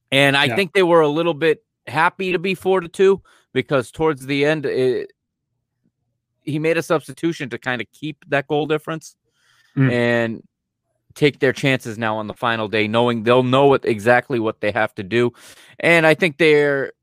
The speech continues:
Speaker 1: against anybody else, I still trust them. <laughs> This is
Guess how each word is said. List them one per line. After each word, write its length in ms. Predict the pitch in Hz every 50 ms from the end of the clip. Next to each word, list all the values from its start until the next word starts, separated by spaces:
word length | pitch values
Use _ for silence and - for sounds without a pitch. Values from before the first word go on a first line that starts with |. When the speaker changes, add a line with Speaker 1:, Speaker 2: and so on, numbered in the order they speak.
| _ _ _ _ _ -
Speaker 1:
against 400 | 135 131 160 196 202 - - -
anybody 480 | 214 208 202 190 156 165 165 160 147 135
else, 300 | 139 147 170 - - -
I 100 | 127 127
still 300 | - - - - 175 147
trust 340 | - - 156 147 147 - -
them. 200 | 175 170 165 - _
<laughs> 960 | _ _ _ _ _ _ _ _ _ _ _ _ _ _ _ - 143 135 -
This 360 | 175 170 131 123 156 147 143
is 240 | 151 135 117 -